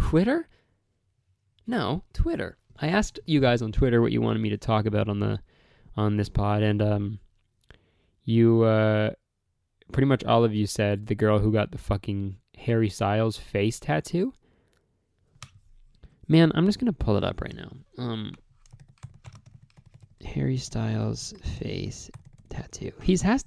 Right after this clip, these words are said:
he's had to have seen it by now, right? And there's, like, sixty percent of me thinks that it's fake. Um,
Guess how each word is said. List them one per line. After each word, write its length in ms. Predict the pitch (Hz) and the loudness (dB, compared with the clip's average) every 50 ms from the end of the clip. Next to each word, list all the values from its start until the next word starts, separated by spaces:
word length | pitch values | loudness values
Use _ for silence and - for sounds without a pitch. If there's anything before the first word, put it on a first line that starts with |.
| - | -8
he's 240 | - 156 196 196 175 160 | -2 0 2 2 2 0
had 180 | 170 185 202 | -2 0 4
to 80 | 202 170 | 4 4
have 120 | 120 107 | 4 2
seen 300 | - - - 127 120 110 | -2 -4 -2 -2 -2 -2
it 80 | 104 - | -2 -4
by 120 | - - - - | -4 -6 -6 -16
now, 140 | - 58 65 80 76 | -18 -18 -16 -14 -10
right? 300 | 90 110 117 143 - - _ _ _ _ _ _ _ _ _ _ _ _ _ _ _ _ _ _ _ _ _ _ _ _ _ _ _ _ _ _ _ _ _ _ _ _ _ - | -6 -2 0 0 -2 -2 _ _ _ _ _ _ _ _ _ _ _ _ _ _ _ _ _ _ _ _ _ _ _ _ _ _ _ _ _ _ _ _ _ _ _ _ _ -2
And 520 | - 123 123 120 117 113 113 110 - - _ _ _ _ _ _ _ _ _ _ _ _ _ _ _ _ _ _ _ _ _ _ _ _ _ _ _ _ _ _ _ _ _ _ _ _ _ _ _ _ _ _ _ _ _ _ _ _ _ _ _ _ - _ _ _ _ _ _ - | 0 2 4 4 4 2 0 0 -2 -6 _ _ _ _ _ _ _ _ _ _ _ _ _ _ _ _ _ _ _ _ _ _ _ _ _ _ _ _ _ _ _ _ _ _ _ _ _ _ _ _ _ _ _ _ _ _ _ _ _ _ _ _ -20 _ _ _ _ _ _ 0
there's, 400 | 147 151 156 160 147 139 143 - _ _ _ _ _ _ _ _ _ _ _ _ _ _ _ _ _ _ _ _ | 4 6 8 8 6 4 0 -12 _ _ _ _ _ _ _ _ _ _ _ _ _ _ _ _ _ _ _ _
like, 320 | - 139 135 135 127 - - _ _ _ _ _ _ _ _ _ _ _ _ _ _ _ _ _ _ _ _ _ _ _ _ _ - | 2 4 4 4 2 0 -14 _ _ _ _ _ _ _ _ _ _ _ _ _ _ _ _ _ _ _ _ _ _ _ _ _ -16
sixty 640 | - - - - 160 160 185 - - - 226 220 | -16 -14 -6 -2 0 0 0 0 0 2 2 4
percent 480 | - - 180 175 - - 139 120 123 131 | 4 4 2 2 2 0 0 2 2 4
of 80 | 131 | 4
me 180 | 135 139 139 143 | 4 4 2 2
thinks 400 | - - - 113 113 117 - - | 0 0 0 0 0 0 -2 0
that 160 | - 110 107 | 0 0 2
it's 180 | 101 95 - - | 2 -2 -6 -8
fake. 580 | - - - 104 104 117 156 - - - - _ _ _ _ _ _ _ _ _ _ _ _ _ _ _ _ _ _ _ _ _ _ _ _ _ _ _ _ _ _ _ _ _ _ _ _ _ _ _ - | -10 -6 -4 0 0 0 0 -2 -4 -18 -20 _ _ _ _ _ _ _ _ _ _ _ _ _ _ _ _ _ _ _ _ _ _ _ _ _ _ _ _ _ _ _ _ _ _ _ _ _ _ _ -2
Um, 540 | 113 113 113 113 110 107 104 104 104 - | 2 4 4 4 4 4 2 2 0 -2